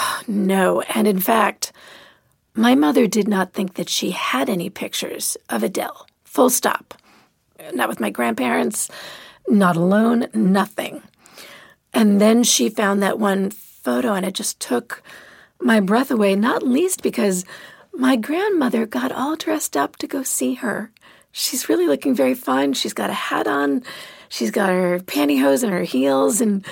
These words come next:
uh, she's, and her lipstick and her hair done. And, and it was Christmas time. It was clearly right after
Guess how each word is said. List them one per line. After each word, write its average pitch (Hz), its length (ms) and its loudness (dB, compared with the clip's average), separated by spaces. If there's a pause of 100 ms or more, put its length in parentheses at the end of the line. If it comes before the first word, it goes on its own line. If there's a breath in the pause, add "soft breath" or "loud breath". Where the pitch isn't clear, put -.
(420 loud breath)
uh, 262 140 0 (120)
she's, - 420 -2
and - 400 -4
her 214 120 0
lipstick - 560 2
and 202 100 -2
her 143 100 -6
hair 285 320 2
done. 269 480 4
And, 214 200 -2 (560 loud breath)
and 277 120 4
it 269 60 4
was 254 160 2
Christmas 311 400 0
time. 285 360 2
It 247 80 0
was 254 140 -4
clearly 277 560 2
right 233 360 0
after 226 760 -2